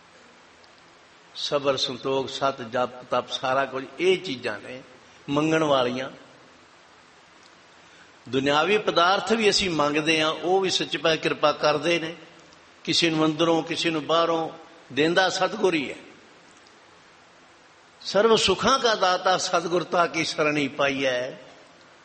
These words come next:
ਸਤਿਗੁਰੂ ਬਖਸ਼ਿਸ਼ ਕਰਦੇ ਨੇ। ਜੇ ਪਾਤਰ ਸਿੱਧਾ ਹੈ ਤੇ ਵਸਤੂ ਪੈ ਜਾਂਦੀ ਹੈ,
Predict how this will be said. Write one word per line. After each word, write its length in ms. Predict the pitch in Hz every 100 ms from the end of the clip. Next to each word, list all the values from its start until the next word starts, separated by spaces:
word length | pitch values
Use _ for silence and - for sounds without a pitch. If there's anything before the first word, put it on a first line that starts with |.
| - - - - - - - - - - -
ਸਤਿਗੁਰੂ 500 | - 156 143 156 185
ਬਖਸ਼ਿਸ਼ 420 | 170 170 - 175
ਕਰਦੇ 420 | - 160 156 180 143
ਨੇ। 180 | - - - - - - - - - - - - - - - - - - - - 101
ਜੇ 180 | 127
ਪਾਤਰ 440 | 151 147 151 - 165
ਸਿੱਧਾ 320 | - 185 196
ਹੈ 80 | 180
ਤੇ 120 | 185
ਵਸਤੂ 380 | 160 151 - 165
ਪੈ 240 | 165 160
ਜਾਂਦੀ 480 | 151 151 131 127 110
ਹੈ, 160 | 92